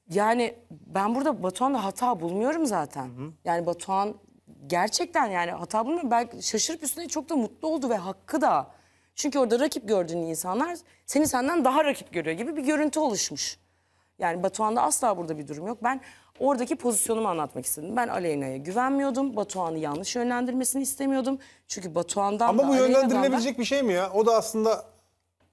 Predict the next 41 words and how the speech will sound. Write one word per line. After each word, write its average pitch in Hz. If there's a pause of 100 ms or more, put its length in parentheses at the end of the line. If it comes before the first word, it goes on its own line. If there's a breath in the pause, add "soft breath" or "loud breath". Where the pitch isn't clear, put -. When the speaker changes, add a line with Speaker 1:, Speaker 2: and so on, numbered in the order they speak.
(380)
Speaker 2:
yani 151
kötü 196
bir 233
şey 160
mi 135
bunu 131
söyle? 135
Yani 135 (140)
sonuçta 170
birileri 180
birileriyle 175
konuştu. 185
Sen 190
de 175
mesela 147
konuşmuşsundur 175
şeyde, 120
e, 131
Birleşme 135
Partisi'nde 127
birileriyle. 120
Speaker 1:
Ama 220
ben 240
takımın 247
içinden 240
çıkıp -
da 226
başka 214
bir 208
takımda 208
başka 226
birisini 196
Speaker 2:
Doğru. 220
Speaker 1:
gazladım 202
yani. 185
Speaker 2:
Hayır, 196
ben 180
Batuhan 214
için 214
hani 185
bu 185